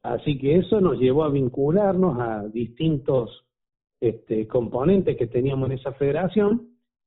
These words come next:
Y bueno, yo empecé a hacer un poquito más de arbitraje y en el año mil novecientos setenta y seis logré mi primera titularización como árbitro nacional y, y ahí continué.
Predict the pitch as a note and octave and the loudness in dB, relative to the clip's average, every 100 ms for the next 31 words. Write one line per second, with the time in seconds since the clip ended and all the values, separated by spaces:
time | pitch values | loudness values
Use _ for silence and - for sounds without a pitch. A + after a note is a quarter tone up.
0 | _ - C3+ G3+ F3 D3 F3+ F3 D3+ B2+ | _ -2 2 4 4 4 4 4 2 2
1 | C#3 - D#3 D3 E3 D3+ C3+ C3 C#3+ - | 2 2 2 2 2 2 0 -6 -8 -8
2 | C#3+ D3+ C3+ C3+ B2 A2+ - _ _ _ | -4 0 2 4 2 -2 -6 _ _ _
3 | B2 B2 B2+ - G#3+ G#3+ - G#3+ B3+ - | -4 0 2 2 2 0 0 0 0 -4
4 | _ _ _ _ _ _ _ - C3 B2+ | _ _ _ _ _ _ _ -4 2 4
5 | B2+ D#3 E3+ D3+ C3 C#3+ F#3 F3 D3 C3 | 4 2 4 4 4 4 6 6 4 0
6 | - _ _ _ - B2 B2+ B2+ E3+ E3 | -6 _ _ _ -4 0 2 2 2 0
7 | D#3 B2 B2+ B2+ E3 D#3+ C3+ B2+ - G#3+ | -2 -2 -2 0 0 0 -2 -4 -2 0
8 | E3 G3+ - _ _ _ _ _ _ A#2 | 2 0 -2 _ _ _ _ _ _ -2
9 | A#2+ B2+ C3+ C#3+ C#3 C3 A#2 A2 A2 B2 | 0 4 4 6 6 4 2 -2 -2 -2
10 | A#2 C3 C3+ D3+ B2+ B2 A#2+ A#2+ A#2 A2+ | -2 0 2 2 0 -2 -2 0 -2 -4
11 | B2 A#2 D3+ B2+ A#2+ C3 C3 A#2+ A2+ A2 | -6 -2 -2 -2 -4 -4 -2 -4 -6 -6
12 | G2+ G2 _ _ - A#2+ G#2+ B2+ B2+ F3+ | -6 -8 _ _ -10 -8 -4 -2 0 2
13 | C4 F3 A#2 G2 - _ _ _ - B2 | 2 2 0 -2 -12 _ _ _ -4 0
14 | C3+ D3+ C#3+ B2 C#3 G#3+ | 0 0 0 0 2 2